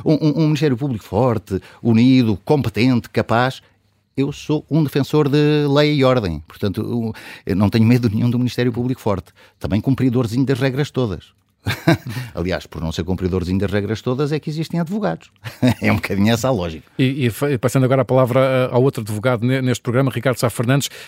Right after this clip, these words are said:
Speaker 2: eh, o acórdão da relação, eh, de Lisboa acaba por censurar com palavras bastante duras a informalidade de muitos dos contactos estabelecidos entre a Star de Campos e os vários membros do governo e também titulares de altos cargos públicos, mas também diz que isso não é crime.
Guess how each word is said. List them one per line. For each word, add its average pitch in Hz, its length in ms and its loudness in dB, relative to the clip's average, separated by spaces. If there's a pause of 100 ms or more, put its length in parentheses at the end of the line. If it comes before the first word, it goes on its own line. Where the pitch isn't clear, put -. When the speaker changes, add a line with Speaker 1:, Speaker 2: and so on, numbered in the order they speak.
(100)
Speaker 2:
eh, 123 180 -6
o 170 140 4
acórdão 151 320 4
da 143 100 2
relação, 135 640 0
eh, 110 140 0
de 110 240 -2
Lisboa 117 640 2
acaba 120 240 0
por 117 160 -2
censurar 135 400 0
com 127 120 0
palavras 117 540 0 (100)
bastante 113 380 -2
duras 123 320 4 (280)
a 156 60 2
informalidade 131 680 2
de 123 60 2
muitos 120 360 0
dos 110 140 -4
contactos 110 480 -2
estabelecidos 110 460 -4
entre 107 180 -2
a 101 40 -4
Star 117 200 -2
de - 120 -18
Campos 113 340 -2 (320)
e 120 40 -4
os 104 160 -4
vários 110 280 0
membros 110 240 2
do 117 80 -4
governo 117 400 2
e 110 60 2
também 120 340 2
titulares 117 460 -2 (280)
de 120 140 -4
altos 117 600 -4 (100)
cargos 120 260 -2
públicos, 135 340 -4
mas 131 120 2
também 135 280 4
diz 120 220 2
que - 140 -6
isso - 260 -4
não 113 160 2
é 135 60 2
crime. 151 260 4